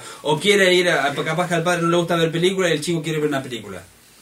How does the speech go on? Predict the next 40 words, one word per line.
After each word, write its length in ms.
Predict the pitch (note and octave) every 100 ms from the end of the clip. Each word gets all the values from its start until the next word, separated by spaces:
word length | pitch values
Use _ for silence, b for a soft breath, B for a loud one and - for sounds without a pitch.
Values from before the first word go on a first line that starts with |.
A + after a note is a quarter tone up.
| b b b
O 280 | A#2 B2+ B2
el 140 | B2 B2+
chico 280 | E3 D#3+
quiere 240 | D3+ D#3 C#3+
salir 380 | - C#3+ D#3 D#3
a 100 | C#3+
comer 300 | C#3+ E3 F3
y 40 |
el 80 | C#3
padre 200 | C#3 C#3
no 160 | C3 C3
quiere 300 | D3+ D3+ C#3
salir 220 | C3+ A#2
a 20 |
comer. 220 | A#2 B2
Como 260 | C3 D#3+ F3
cos-, 260 | G#3+ - -
son 200 | F#3+ G3
cosas 300 | G3+ F#3+ E3
así 280 | E3+ F#3+ F#3 B B -
que 140 | D#3
como 300 | D3+ D#3+ E3
uno 260 | F#3+ E3+ C#3
no 160 | D#3
está 220 | F3+ - G3
acostumbrado, 880 | F3 D#3 F3+ F3+ F#3+ F3 D#3+ E3 E3 _ _ - - - - -
pero 160 | C#3+ C3
son 160 | F3+
las 140 | F3 E3
que 160 | C#3+
quizás 240 | C3+ D#3+ D#3+
van 160 | D3+
a 80 | C3+
generar 400 | C3+ A#2+ A#2+ C3+
ese 200 | A#2+ A2+
vínculo 500 | C#3 E3 C3+ G#2+ G#2
también. 460 | G#2+ A2 G#2+ G#2+ A2+ b b b -
O, 760 | B2 B2+ B2+ B2 A#2 A#2 A#2 A#2+
no 180 | D3+ D#3
sé, 600 | F3+ C#3 A#2 C3 B2+